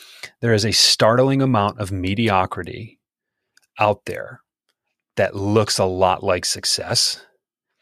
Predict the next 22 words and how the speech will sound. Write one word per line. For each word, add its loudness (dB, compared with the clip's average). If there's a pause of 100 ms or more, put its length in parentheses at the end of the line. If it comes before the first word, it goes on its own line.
(720)
It's -2
not 0
that 0
hard 0 (1300)
to -4
rise 2
just -6
above -10
it. -16 (1400)
Stay 0
focused, -2 (120)
stay -2
diligent, -4 (220)
do 0
the -2
right 2
things, -6 (120)
study 0
hard, 2 (220)
do 2
the 0
work. -4